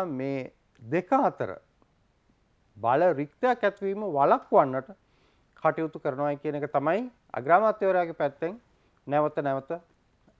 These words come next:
තහවුරු කරලා තියෙන්නේ. හැබැයි සර්වපාක්ෂික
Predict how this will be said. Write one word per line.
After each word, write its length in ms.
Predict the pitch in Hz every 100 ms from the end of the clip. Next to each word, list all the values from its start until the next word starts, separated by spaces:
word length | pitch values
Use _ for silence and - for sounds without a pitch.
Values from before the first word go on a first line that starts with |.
| _
තහවුරු 380 | - 139 139 139
කරලා 320 | - 135 131
තියෙන්නේ. 360 | 208 226 123 - _ _ _ _ _ _ _
හැබැයි 380 | 165 165 139 - _ _ _ _ _ _ _ _ _ _ _ _ _
සර්වපාක්ෂික 840 | - 123 135 135 135 131 - 156